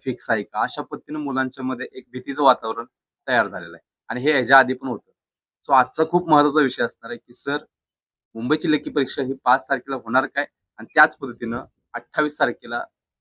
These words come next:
किंवा अठ्ठावीस, एकोणतीस तारखेला त्याचं हॉल तिकीट येतील का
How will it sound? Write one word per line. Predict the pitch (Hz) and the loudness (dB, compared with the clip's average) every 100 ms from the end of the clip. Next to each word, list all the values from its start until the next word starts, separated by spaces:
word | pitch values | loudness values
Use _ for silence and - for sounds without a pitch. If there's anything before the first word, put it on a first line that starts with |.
| _ _ | _ _
किंवा | 120 123 135 | -4 2 4
अठ्ठावीस, | - - 139 143 156 | 4 0 2 2 2
एकोणतीस | 143 - 131 139 | -4 -4 -10 -6
तारखेला | 127 117 123 | -6 -6 -14
त्याचं | 123 123 123 | -16 -8 -4
हॉल | 131 | -4
तिकीट | 143 131 135 | -6 -8 -6
येतील | 123 127 | -6 -8
का | 143 | -6